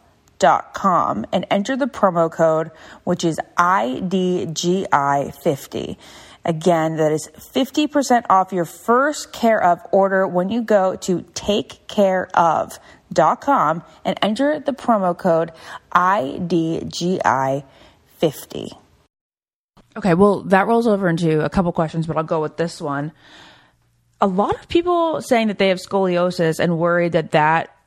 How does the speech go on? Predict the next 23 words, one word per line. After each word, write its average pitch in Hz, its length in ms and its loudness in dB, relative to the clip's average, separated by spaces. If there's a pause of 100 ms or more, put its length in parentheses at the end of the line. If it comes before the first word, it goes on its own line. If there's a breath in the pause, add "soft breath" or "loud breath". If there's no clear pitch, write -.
(100)
will 165 680 2
either 190 300 0
prevent 175 320 0
them 160 140 -2
from 165 160 -2
getting 175 300 2
epidural, 277 840 -2
prevent 185 260 0
them 175 140 -2
from 170 160 -2
it 165 140 -2
being 160 200 0
placed 180 320 -2
properly, 254 600 0
or 175 320 2
have 170 240 0
had 214 720 0 (100)
a 180 140 2 (260)
delivery 160 760 4
and 165 220 2
had 160 180 2
scoliosis 151 680 2
and 139 280 2